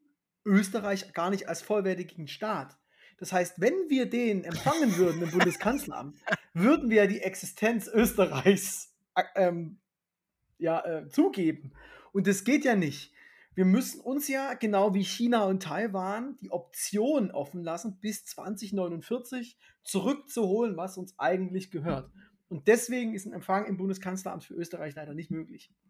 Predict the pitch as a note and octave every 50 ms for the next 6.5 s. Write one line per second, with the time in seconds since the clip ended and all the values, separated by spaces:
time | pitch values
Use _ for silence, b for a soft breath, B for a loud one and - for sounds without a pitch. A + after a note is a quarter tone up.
0 | _ _ _ _ _ _ _ _ _ _ _ - - C3+ C3 _ - - - -
1 | C3 C#3+ D#3+ D#3+ D3 C3+ B2 A2+ G#2 G#2 G2+ F#2+ A#2+ - - C#3 A#2 F#2+ F2 G2
2 | A2+ - - - G#2+ A#2+ C3 D3 D#3 D#3 D3+ - D3+ - - G#2 D#2+ A1+ - -
3 | - - B2 - - F2+ D2 - _ B B B B B B B B B B B
4 | B _ - D3 D3 D3+ D3+ D3+ C#3+ A#2+ A2+ A2 _ _ _ _ _ _ - D#3
5 | E3+ F3+ F#3 - - - G3+ G#3 G#3 G#3 G#3+ G3 - F#3 E3+ E3+ E3+ D3+ - E3
6 | D#3 - - D3 B2+ A2+ C3+ E3+ G3+ A3+